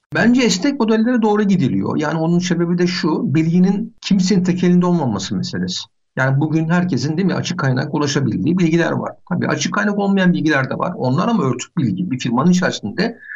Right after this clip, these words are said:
yani kolay ulaşılabilecek bilgiler değil. Ve olmaması da gerekiyor. Ama açık kaynak bilgi, herkesin ulaşabildiği bilgi ise diyelim ki sen açık kaynak bilgiden yola çıkarak ortaya yeni bir bilgi çıkarttın, ürettin. Seni elde tutma şansımız yok. Sen ne yapıyorsun?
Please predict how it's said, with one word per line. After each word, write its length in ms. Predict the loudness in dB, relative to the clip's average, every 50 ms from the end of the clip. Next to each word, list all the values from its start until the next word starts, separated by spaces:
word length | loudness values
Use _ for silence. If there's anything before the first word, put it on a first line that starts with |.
| -16 -16 -18 _ -4
yani 260 | -2 0 0 0 0
kolay 220 | 0 0 0 2 2
ulaşılabilecek 760 | 2 0 0 -2 -2 -2 -2 -2 0 -2 0 0 -2 -2 0
bilgiler 360 | 0 0 0 0 0 0 0
değil. 280 | 2 2 0 0 -2 -8 -12 _ _ _ _ -20 -20 -20 -20 _ _
Ve 40 | -4
olmaması 460 | 0 2 2 2 2 2 0 -4 -6
da 60 | -8 -8
gerekiyor. 480 | -6 -6 -6 -6 -8 -10 -12 -12 -8 -4
Ama 200 | -2 0 0 0
açık 260 | 0 -2 -6 -8 -4
kaynak 360 | -2 0 0 0 0 0 0
bilgi, 240 | 0 0 2 2 2
herkesin 300 | 2 2 2 0 0 0
ulaşabildiği 580 | 0 -2 -2 0 0 0 0 2 2 2 2 0
bilgi 240 | 0 0 0 0 0
ise 380 | 0 0 0 -2 -2 -4 -8 -14 _ _ _ _ 0
diyelim 280 | 2 2 4 4 4 2
ki 100 | 2 0
sen 440 | 0 0 0 -2 -2 -2 -6 -8 -14 -18 _ _ _ _ -6
açık 320 | -6 -4 -4 -6 -8 -4
kaynak 400 | -2 0 0 0 0 -2 0 -2
bilgiden 300 | -2 0 2 0 0 2
yola 240 | 0 0 -2 -2 -2
çıkarak 480 | -4 -4 -4 -2 -2 -2 -2 -4 -2
ortaya 260 | -2 -2 0 0 0 0
yeni 260 | 2 2 2 2 2
bir 60 | 2
bilgi 240 | 2 0 0 0 -2
çıkarttın, 540 | -2 -2 -2 -4 -4 -4 -6 -10 -8 -4 -2
ürettin. 580 | -2 -2 -2 -4 -6 -8 -8 -8 -8 -10 -16 _ _ _ _ _
Seni 260 | -6 -2 0 2 2
elde 200 | 2 2 0 0
tutma 260 | -2 -2 -2 -2 -2
şansımız 580 | 0 0 0 0 0 2 0 0 0 0 0 0
yok. 220 | 0 0 -2 -2 -4
Sen 160 | -2 0 0
ne 60 | 0
yapıyorsun? 520 | 0 -2 -2 -2 -2 -2 0 0 -2 -4